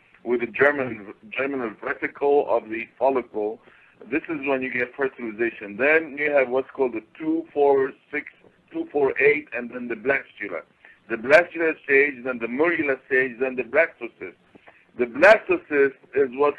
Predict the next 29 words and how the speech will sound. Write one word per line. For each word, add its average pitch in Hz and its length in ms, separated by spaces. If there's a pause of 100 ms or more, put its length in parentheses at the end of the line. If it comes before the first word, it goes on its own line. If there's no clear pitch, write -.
co-, 139 100
would 131 220
be 135 80
congealed 127 640
blood, 123 280 (320)
because 139 260
it's 135 220
all 160 260
made 156 420
from 139 400 (320)
what's 139 260
called 160 340
the, 143 300 (360)
uh, 123 300
blood 127 520
islets 139 420 (180)
that 131 180
are 127 160
present 156 420
on 131 160
the 127 200
outside 165 640
of 127 140
the 123 80
blastula, 120 720
and 123 100
also 143 360
the 135 400
inner 165 220